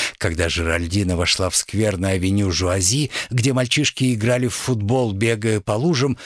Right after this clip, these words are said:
дождь уже прекратился. Она села на мокрую скамью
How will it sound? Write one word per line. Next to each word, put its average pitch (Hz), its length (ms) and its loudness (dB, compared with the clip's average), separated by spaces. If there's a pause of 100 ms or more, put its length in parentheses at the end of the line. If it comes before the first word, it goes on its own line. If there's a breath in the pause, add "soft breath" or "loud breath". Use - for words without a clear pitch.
(160 loud breath)
дождь 135 540 0
уже 117 320 2
прекратился. 110 920 -2 (640 loud breath)
Она 87 220 2
села 90 360 2
на 90 120 2
мокрую 92 380 0
скамью 110 640 0